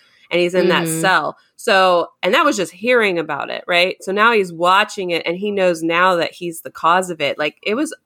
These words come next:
Speaker 1: oh, it was, he just broke down. And that's where it stopped. Um, Owen Wilson's character, Mobius, was called out of the room 'cause the,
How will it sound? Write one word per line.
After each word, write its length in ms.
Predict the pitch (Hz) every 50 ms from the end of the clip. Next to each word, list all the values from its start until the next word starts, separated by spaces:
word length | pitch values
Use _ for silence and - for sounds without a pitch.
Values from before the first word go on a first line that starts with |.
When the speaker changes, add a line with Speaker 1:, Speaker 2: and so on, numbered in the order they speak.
| _ _
Speaker 1:
oh, 260 | - 220 277 294 269 214
it 60 | 175
was, 200 | 175 175 - -
he 160 | - 196 220
just 220 | 220 233 - - 151
broke 280 | 175 170 165 165 -
down. 320 | - 160 165 170 151 143 - -
And 120 | 165 165
that's 360 | 160 196 226 302 359 - - -
where 180 | 233 214 202 185
it 180 | 170 - - -
stopped. 840 | - - - - - 208 202 170 139 135 - - - _ - - _ _ _ _ _ _ _ _ _ _ _ _ _ _ _ _
Um, 520 | 160 180 185 175 175 160 160 156 160 165 - _ _ _ _ _ _ _ _ _ _ _ _ _ _ _ _ _ _ _ -
Owen 240 | 190 208 214 214 202
Wilson's 440 | 196 190 190 190 - 208 196 185 185
character, 340 | - 202 175 180 - - 208
Mobius, 420 | 214 220 208 226 208 208 208 -
was 120 | 190 180
called 280 | - - 196 175 165 156
out 200 | 151 156 160 160
of 80 | 156 156
the 100 | 151 147
room 640 | 139 160 180 196 202 202 196 196 196 190 190 190
'cause 360 | - - - 202 156 147 - -
the, 380 | 151 147 135 131 131 135 -